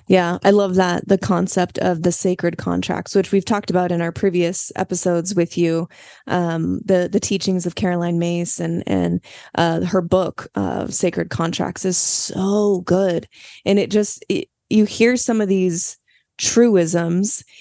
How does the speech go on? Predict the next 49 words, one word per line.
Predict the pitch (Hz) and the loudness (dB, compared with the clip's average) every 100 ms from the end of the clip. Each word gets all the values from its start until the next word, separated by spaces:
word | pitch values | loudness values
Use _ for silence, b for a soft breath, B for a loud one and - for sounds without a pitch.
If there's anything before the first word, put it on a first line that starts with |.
| B _ | B _
and | 202 196 190 | 2 2 2
they | 196 196 | 2 2
just, | 202 202 - | 2 0 -2
for | - 196 | -2 0
me | 196 233 208 | 2 2 0
at | - | 0
least, | 175 175 180 - | 0 0 -2 -2
just, | 190 - | -2 0
like, | 180 175 | -2 -4
resonate | 170 170 190 202 220 220 | -4 0 2 2 2 0
on | 202 175 | 0 -2
such | - 180 | -4 -2
a | 196 | -2
deep | 180 185 175 | -2 -4 -2
level | 170 170 185 208 226 - | -4 -2 0 0 -2 -2
where | 190 | -2
you | 185 180 | 0 -4
hear | - 226 | 0 0
it | 214 | 0
and | 185 180 | -4 -4
I'm | - | -2
like, | 185 175 b b b b _ _ | -2 -4 b b b b _ _
"Oh, | 220 226 - - - | -2 0 -2 -10 -4
of | 190 | -4
course. | - 240 190 180 - - - _ - | -2 -2 -2 -2 -4 -6 -10 _ -4
Of | 208 - | -4 -4
course | - - - 277 294 226 - | -10 -10 -2 0 2 0 0
that | 170 - | -2 0
makes | 170 160 | -4 -2
sense," | - 175 151 - - B B - | -2 -2 -2 -4 -6 B B 2
where | 190 | 2
it | 170 | 4
just, | 196 202 | 4 4
like, | 208 - | 2 0
sinks | - - 214 214 233 | -2 0 2 2 2
into | 208 196 | 2 2
your | 180 | 0
being | 165 170 175 196 | 0 0 0 0
right | 170 165 | -2 -2
away, | 170 160 160 175 | -2 -2 -2 -2
almost | 185 190 196 | -2 -2 -2
like | 175 | -4
a | 165 - | -4 -4
puzzle | - 170 185 | -2 0 -2
piece, | 180 202 202 - | 0 0 2 0
like, | 143 - _ _ - | -4 -8 _ _ -4
snapping | - 202 165 190 190 | -2 0 -2 0 0
into | 180 180 | 0 -2
place. | - 113 170 226 - | -2 -2 0 0 -2